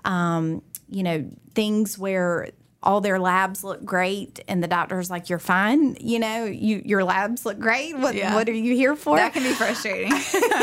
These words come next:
Speaker 1: Yeah. Just doing food sensitivities and taking those foods out, they feel a million dollars. I mean, they feel so much better
Speaker 2: Wow.
Speaker 1: in two weeks. Yeah, in a two-week period of time.
Speaker 2: That's,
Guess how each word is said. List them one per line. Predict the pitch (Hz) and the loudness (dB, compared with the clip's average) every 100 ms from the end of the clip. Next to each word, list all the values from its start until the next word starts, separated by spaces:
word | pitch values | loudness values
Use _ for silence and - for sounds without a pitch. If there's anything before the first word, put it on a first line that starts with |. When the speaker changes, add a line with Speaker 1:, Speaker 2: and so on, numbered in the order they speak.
| 466 | 2
Speaker 1:
Yeah. | 370 339 262 - - - 370 330 | 2 2 0 -2 -12 -10 -10 -8
Just | 285 285 | -8 -6
doing | 269 247 | -4 -2
food | 220 247 220 | 0 0 0
sensitivities | 233 180 - 226 214 208 196 196 | -6 -10 -10 -8 -6 -4 -4 -4
and | 196 196 | -4 -4
taking | 196 196 190 | -4 -2 0
those | 180 170 170 | 2 0 -4
foods | - 175 170 | -6 -6 -6
out, | 165 160 151 - 165 | -8 -6 -6 -6 -4
they | 160 160 | -4 -4
feel | - 165 151 147 - | -4 -2 -2 -4 -4
a | 180 | -2
million | 170 170 165 160 160 | 0 0 0 0 0
dollars. | 156 151 156 - - | -2 -2 -6 -10 -4
I | 208 | -2
mean, | 190 170 | 0 -2
they | 185 | -2
feel | 175 175 156 - | -2 -2 -4 -8
so | - | -8
much | 233 202 - | -4 -4 -4
better | 165 165 | -4 -4
Speaker 2:
Wow. | 185 185 185 190 | -2 2 2 2
Speaker 1:
in | |
two | 196 165 | 0 -4
weeks. | - - - - | -6 -8 -12 -8
Yeah, | 190 - - | -4 -4 -4
in | - | 0
a | 180 | 0
two-week | 175 175 160 - | 0 -2 -2 -6
period | 180 - - | -6 -4 -6
of | - | -6
time. | - - 208 | -4 -4 -4
Speaker 2:
That's, | - 453 | -4 -4